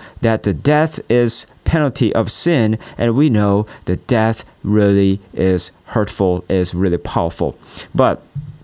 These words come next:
here is the problem. Now, the death and sin are so powerful,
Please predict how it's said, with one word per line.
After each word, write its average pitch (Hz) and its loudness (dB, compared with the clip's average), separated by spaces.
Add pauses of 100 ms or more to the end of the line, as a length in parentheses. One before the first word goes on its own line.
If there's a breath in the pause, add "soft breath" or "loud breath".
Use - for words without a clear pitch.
(640)
here 185 2
is 135 2 (300 loud breath)
the - -2
problem. 90 -2 (240 loud breath)
Now, 107 2
the 98 -2
death 143 -2 (380 soft breath)
and 104 0
sin 98 0 (280 loud breath)
are 95 -6
so 175 0
powerful, 131 0